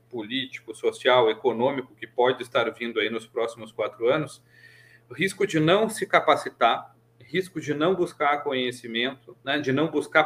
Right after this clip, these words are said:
profissionais qualificados ou aptos a aprender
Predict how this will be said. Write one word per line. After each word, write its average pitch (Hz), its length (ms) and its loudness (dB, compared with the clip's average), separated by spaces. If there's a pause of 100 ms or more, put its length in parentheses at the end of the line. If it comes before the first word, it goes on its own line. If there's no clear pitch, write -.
profissionais 156 1300 0
qualificados 151 1040 2
ou 139 260 2
aptos 139 520 0
a 120 100 4
aprender 120 720 -4